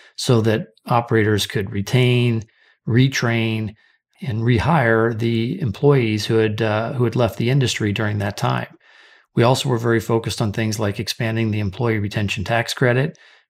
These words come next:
uh, to help restaurants get, you know, support after the P P P loans had run out. We asked for improving economic injury disaster loans. So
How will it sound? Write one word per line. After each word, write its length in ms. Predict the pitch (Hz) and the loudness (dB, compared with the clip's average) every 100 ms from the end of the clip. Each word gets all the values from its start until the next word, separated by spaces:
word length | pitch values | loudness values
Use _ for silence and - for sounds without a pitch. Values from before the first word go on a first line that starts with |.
| - | -8
uh, 200 | 110 107 | -4 -2
to 100 | 98 | 0
help 260 | 110 107 123 | 0 0 0
restaurants 520 | 107 - 113 104 - | 0 0 -2 -2 -2
get, 320 | 123 110 - _ _ _ - | -2 -2 -4 _ _ _ -10
you 80 | 113 | -6
know, 100 | 107 | -2
support 480 | - 107 120 113 - | -2 0 2 2 2
after 360 | 110 113 131 | 0 0 -2
the 100 | 120 | -4
P 180 | - 120 | -4 -6
P 100 | 120 | -4
P 140 | 127 | -4
loans 340 | 120 123 123 117 | -2 0 0 -2
had 140 | 113 | -2
run 180 | 120 117 | 0 0
out. 320 | 117 123 156 _ _ _ _ - | 2 0 -4 _ _ _ _ -4
We 120 | 107 | 0
asked 320 | 110 110 - | 2 0 -6
for 480 | - 120 113 107 107 | -6 -2 0 0 0
improving 480 | 110 - 127 120 117 | -2 2 2 2 0
economic 480 | 113 113 110 104 123 | 0 0 0 0 0
injury 300 | 113 113 113 | 0 2 0
disaster 540 | 107 117 117 - 123 | 0 2 2 0 0
loans. 480 | 117 120 127 135 - | 2 2 2 2 0
So 340 | 120 107 101 | 0 0 -2